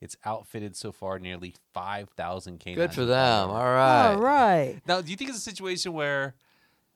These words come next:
Speaker 1: the dog is more protected than the cop? <laughs> Like, is the cop like, like, "What? You have, you have you bullet and stab proof? Like, mine's just bullet." Like, you know what I mean? Like, is it?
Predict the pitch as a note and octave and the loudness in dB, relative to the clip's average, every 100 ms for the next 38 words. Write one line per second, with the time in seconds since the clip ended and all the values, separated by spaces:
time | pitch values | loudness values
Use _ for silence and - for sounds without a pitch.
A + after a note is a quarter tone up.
0 | _ _ _ _ _ A#2 A2+ B2+ C#3 D#3 | _ _ _ _ _ -10 -2 4 6 6
1 | C3 A#2+ A#2 C3+ C3+ - C3 B2 C3+ A#2 | 2 -2 2 2 0 0 -2 -2 -8 -4
2 | G#2+ F2+ - C#3 D#4 - - _ _ - | -4 -4 -4 -4 -4 -8 -12 _ _ -2
3 | G3 F#3+ - - G3 C#3+ C3 C#3+ D#3 D3+ | 0 -2 -6 -20 -14 -8 -6 -2 0 2
4 | C#3 A2+ _ - A2+ G#2+ _ - _ G3 | 0 -4 _ -8 -6 -6 _ -20 _ -16
5 | D4 F4+ F#4+ G#3 G#3+ A#3+ F3+ D#3+ F#3 - | -14 -16 -16 -10 -4 -4 -2 -2 -2 -4
6 | G3 D#3+ G#2+ A2+ G#3+ G#3 D#3 A#3 - G4 | -14 -14 -6 -4 -4 -4 -6 -6 -6 -6
7 | F#4+ E4 F4 A#3 F3 E3+ C4+ A#3 - E3+ | -6 -12 -10 -10 -10 -12 -14 -16 -18 -20
8 | _ - G#3+ - _ _ _ _ - G2 | _ -12 -12 -12 _ _ _ _ -14 -14
9 | F#2+ _ _ _ _ _ _ _ _ G#2+ | -14 _ _ _ _ _ _ _ _ -10
10 | A2 C3 C#3 G2+ G2+ G2 G#2+ | -8 -6 -8 -10 -10 -8 -8